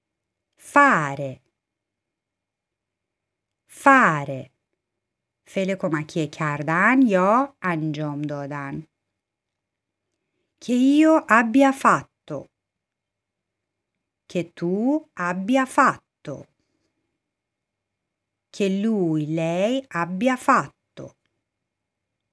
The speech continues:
Che noi abbiamo fatto. Che voi abbiate fatto.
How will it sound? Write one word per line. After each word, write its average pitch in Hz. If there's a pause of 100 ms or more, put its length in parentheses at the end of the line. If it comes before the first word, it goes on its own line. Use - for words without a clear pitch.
(1080)
Che 226
noi 190
abbiamo 185
fatto. - (2250)
Che 214
voi 165
abbiate 180
fatto. 170